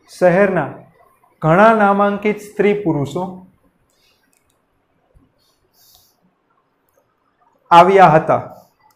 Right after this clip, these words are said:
આવ્યા હતા." છેલ્લું વાક્ય, માં પેલું વાક્ય, છેલ્લા વાક્યમાં, "નવું સ્ટેશન બન્યું, નવું સ્ટેશન બન્યું."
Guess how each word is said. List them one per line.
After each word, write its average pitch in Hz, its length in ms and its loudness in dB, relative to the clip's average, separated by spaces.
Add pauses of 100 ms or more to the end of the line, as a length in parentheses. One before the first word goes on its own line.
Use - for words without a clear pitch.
(280)
આવ્યા 170 360 4
હતા." 147 480 -6 (3250)
છેલ્લું 208 260 6
વાક્ય, 170 400 4 (2500)
માં 185 280 4
પેલું 196 300 6
વાક્ય, 165 300 4
છેલ્લા 165 520 0
વાક્યમાં, 156 480 -2
"નવું 185 340 6
સ્ટેશન 214 600 2
બન્યું, 202 520 2 (500)
નવું 190 340 4
સ્ટેશન 202 520 4
બન્યું." 185 340 0